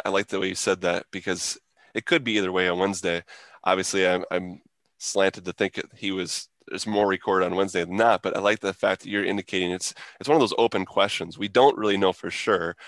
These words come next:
We have a, a guess, but like you said so well, if God rests on the seventh day, then he could rest on Wednesday too. So I like the way you responded to that. Okay, so another one we have here is,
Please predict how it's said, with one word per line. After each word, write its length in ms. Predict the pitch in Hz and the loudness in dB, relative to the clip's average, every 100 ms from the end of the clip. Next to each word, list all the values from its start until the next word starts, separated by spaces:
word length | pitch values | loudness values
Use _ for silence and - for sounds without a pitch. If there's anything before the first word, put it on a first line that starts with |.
| - - | -20 -4
We 180 | 104 101 | -2 2
have 260 | 104 95 | 2 2
a, 160 | 90 85 _ _ - | 0 -4 _ _ -4
a 120 | 92 | -4
guess, 720 | 87 101 117 98 107 - - _ _ _ _ _ | -2 2 4 4 2 -2 -6 _ _ _ _ _
but 200 | 95 90 | 0 2
like 160 | 101 | 0
you 100 | 101 | -2
said 220 | 101 101 98 | -2 -2 0
so 180 | 101 | 0
well, 400 | 92 98 87 85 - | 4 4 4 2 -6
if 120 | 90 | -6
God 240 | - 95 92 | 0 2 4
rests 260 | 92 - | 0 0
on 100 | 92 | -6
the 60 | 85 | -6
seventh 380 | - 95 95 90 | -2 -2 -4 -6
day, 280 | 92 87 87 - - _ | -4 -4 -6 -14 -20 _
then 120 | 156 | -4
he 40 | 160 | -2
could 160 | - | 0
rest 240 | 87 90 - | 0 0 -2
on 120 | 90 | 0
Wednesday 340 | 90 90 92 | -2 -2 -6
too. 380 | 92 - 90 82 _ - - _ _ _ _ | -6 -2 -2 -4 _ -20 -20 _ _ _ _
So 360 | - 95 82 - _ | -4 0 0 -4 _
I 40 | - | -2
like 140 | 92 | -2
the 60 | 90 | -2
way 120 | 90 | -4
you 140 | 87 90 | -4 -8
responded 380 | - - 85 82 | -16 -6 -2 -2
to 60 | - | -4
that. 100 | 180 - _ _ _ _ _ _ _ _ _ - - _ - | -12 -16 _ _ _ _ _ _ _ _ _ -20 -20 _ 2
Okay, 300 | 147 - 135 | 2 4 2
so 160 | - | 4
another 200 | 131 147 | 4 6
one 180 | 170 117 | 6 6
we 120 | 104 | 4
have 260 | 98 98 95 | 4 4 2
here 240 | 110 101 | 2 0
is, 480 | 104 104 101 98 - | 0 2 2 2 0